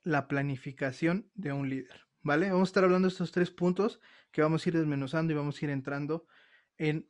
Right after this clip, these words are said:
detalle, ¿ok? Entonces, pues empecemos con esto,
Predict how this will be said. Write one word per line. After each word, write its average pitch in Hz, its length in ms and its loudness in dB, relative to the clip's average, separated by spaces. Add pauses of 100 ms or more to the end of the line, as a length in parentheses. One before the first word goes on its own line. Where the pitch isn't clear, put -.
detalle, 131 560 -8 (320)
¿ok? 165 160 -4 (580)
Entonces, 160 680 0
pues 156 140 -4
empecemos 170 400 4
con 175 180 2
esto, 208 360 -2